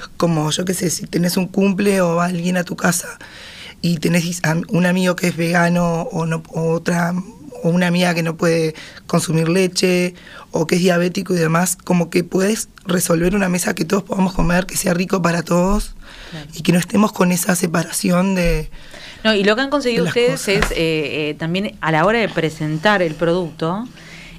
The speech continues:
Speaker 2: es, es muy delicioso de verlo, entonces no, no, no te da,
Speaker 1: Ay,
Speaker 2: eh,
Speaker 1: gracias.
Speaker 2: ¿te acordás que antes el, eso ya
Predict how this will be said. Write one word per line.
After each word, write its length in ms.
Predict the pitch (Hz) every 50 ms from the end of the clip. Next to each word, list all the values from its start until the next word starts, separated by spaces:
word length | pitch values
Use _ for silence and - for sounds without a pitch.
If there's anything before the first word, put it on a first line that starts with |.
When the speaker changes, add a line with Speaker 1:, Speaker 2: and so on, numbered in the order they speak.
| - -
Speaker 2:
es, 260 | 208 214 214 - - -
es 140 | 214 208
muy 240 | 202 208 226 247 269
delicioso 520 | 277 285 233 202 175 - 247 262 254 269 254
de 100 | 208 190
verlo, 340 | 202 226 208 175 160 147
entonces 360 | 139 139 175 180 - 196 185 180
no, 160 | 196 208 208
no, 140 | 202 220 220
no 200 | 202 202 226 220
te 120 | 226 226
da, 300 | 202 208 226 226 214 202
Speaker 1:
Ay, 120 | 180 175 185
Speaker 2:
eh, 260 | 175 175 175 170 165
Speaker 1:
gracias. 220 | 165 160 156 156 - - -
Speaker 2:
¿te 60 | 220
acordás 280 | 202 240 247 285 311 302
que 160 | - 285 247
antes 320 | 262 269 277 277 254 -
el, 260 | 233 190 165 151 143 - - - - - - - - - - - - - - 127 -
eso 240 | 196 208 202 226
ya 340 | 202 - 170 156 156 151 151